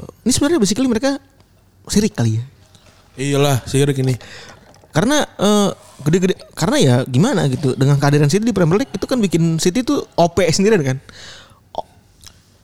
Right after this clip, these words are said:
Speaker 2: Tapi sebenarnya kan City kan waktu City ja-, udah dari dua ribu, dua ribu, dua ribu sebelas kan tetap, tetap aja kan, pada ada yang juara juga, Chelsea juara.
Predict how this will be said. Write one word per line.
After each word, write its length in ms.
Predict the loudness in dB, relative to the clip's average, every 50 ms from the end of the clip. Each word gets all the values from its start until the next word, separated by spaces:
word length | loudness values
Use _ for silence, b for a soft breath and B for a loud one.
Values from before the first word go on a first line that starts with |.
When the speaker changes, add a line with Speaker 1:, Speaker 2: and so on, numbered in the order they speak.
| _ _
Speaker 2:
Tapi 160 | -6 -2 0 2
sebenarnya 280 | 2 2 2 2 0
kan 100 | 0 0 0
City 160 | 0 0 0
kan 160 | -2 -2 -4 -4
waktu 240 | -4 -4 -4 -4 -4
City 220 | -4 -2 -2 -2 0
ja-, 160 | 0 -2 -2 -4
udah 280 | -6 -4 -2 0 0 0
dari 220 | 0 0 0 0
dua 180 | 0 2 2 2
ribu, 580 | 2 2 0 0 0 0 0 0 0 -2 -4 -6 -12 b b b b b b b b b b b b b _ _ _ _ _
dua 200 | -8 -4 -2 0
ribu, 280 | 0 0 0 0 0 0
dua 160 | 0 -2 -2
ribu 120 | -2 -2
sebelas 240 | -4 -2 -2 -4 -2
kan 120 | -2 -2
tetap, 200 | -2 -2 -4 -6
tetap 260 | -6 -6 -6 -6 -6 -4
aja 180 | -4 -2 -2 -2
kan, 160 | -2 -4 -6
pada 240 | -4 -4 -4 -4 -4
ada 200 | -6 -6 -6 -6
yang 120 | -4 -2
juara 160 | -2 -2 -2 -2
juga, 200 | -2 -2 -2 -2
Chelsea 280 | -2 -4 -6 -6 -8
juara. 480 | -6 -4 -4 -4 -4 -6 -6 -6 -4